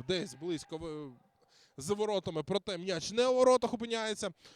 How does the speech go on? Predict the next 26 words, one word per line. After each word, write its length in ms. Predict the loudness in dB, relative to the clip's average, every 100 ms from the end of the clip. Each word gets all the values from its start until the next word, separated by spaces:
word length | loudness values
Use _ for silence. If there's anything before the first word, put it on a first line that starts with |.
| -20 -10 -2
Е, 400 | 0 2 2 0
кубковий 400 | -4 0 2 4
формат, 480 | 4 2 2 0
по 120 | -2 0
двадцять 280 | 0 -2
хвилин 240 | -2 0 0
тривають 520 | -2 -2 -2 -2 -2
матчі. 720 | -2 0 0 0 0 2 0 -2
Цікаво, 380 | -6 -2 0 2
динамічно, 580 | 0 -2 -4 -4 -4
команд 380 | -2 -4 -4 -4
немає 380 | -4 -2 -4 -4
часу 380 | -4 -4 -4 -4
на 140 | -4
розкачку. 680 | -6 -4 -2 -2 0 0 0 -4 -20 _ _
І 240 | -4 -2 -2 -6 _ _ _ _ _ _ _ _ _ _ _ -16 -4
результат 540 | -2 -2 -2 -2 -2
потрібен 480 | -2 -2 -4 -6 -4
тут 340 | -4 -4 -6 -10
і 140 | -6
відразу. 500 | -2 2 2 2 -8 _ _ _ -20 -20 -20 -20 _ _ _ _ _ _ _
З 100 | -12
м'ячем 420 | -8 -4 -2 -2 -6
«Стімул». 420 | -4 -4 -2 0
Зараз 280 | 2 2 0
тут 180 | -4